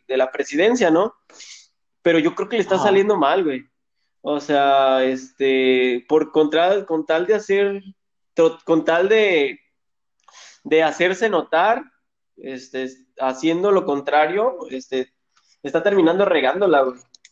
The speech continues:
Speaker 1: Porque, como tú dices, o sea, ¿cómo, cómo empezó el, la, el confinamiento, güey? Antes de que la enfermedad siquiera llegara a México, güey. O sea, si
Speaker 2: Exactamente,
Speaker 1: si no,
Speaker 2: güey, exactamente.
Speaker 1: si no se tomó la decisión de,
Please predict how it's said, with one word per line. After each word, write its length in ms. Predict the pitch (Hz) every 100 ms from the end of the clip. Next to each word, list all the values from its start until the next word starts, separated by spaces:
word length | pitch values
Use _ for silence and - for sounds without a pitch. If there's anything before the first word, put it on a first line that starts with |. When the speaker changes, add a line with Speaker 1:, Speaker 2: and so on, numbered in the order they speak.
| _ _ -
Speaker 1:
Porque, 760 | 151 147 147 143 139 139 139
como 220 | 156 151
tú 80 | 147
dices, 380 | 185 185 226 220
o 80 | 160
sea, 220 | 170 160
¿cómo, 520 | 196 214 240 190 - _ _ -
cómo 240 | 208 240
empezó 720 | 247 240 170 - 180 190 220 - _ _ -
el, 360 | 147 143 135 -
la, 180 | 147 147
el 160 | 151 151
confinamiento, 760 | 156 151 165 160 165 180 214
güey? 240 | 208 233 - _ _ -
Antes 340 | 175 208 254
de 120 | 233
que 120 | 233 180
la 340 | 165 156 156 - -
enfermedad 360 | 160 165 190 196
siquiera 380 | 208 190 208
llegara 400 | 208 190 165 180
a 80 | 196
México, 500 | 170 202 _ - 175
güey. 260 | 147 135 131 _ _ - _ _ _
O 120 | 254
sea, 320 | - 151 131 -
si 400 | 175 180 175 170 147 147 - -
Speaker 2:
Exactamente, 600 | 160 165 165 165 156 160
Speaker 1:
si 60 | 202
no, 100 | 240 254
Speaker 2:
güey, 80 | 254
exactamente. 600 | - - 143 - 143 139
Speaker 1:
si 40 | 143
no 100 | 220
se 100 | 269
tomó 320 | 269 233 226
la 140 | 240 240
decisión 640 | 214 196 - 190 196 196
de, 420 | 160 135 127 123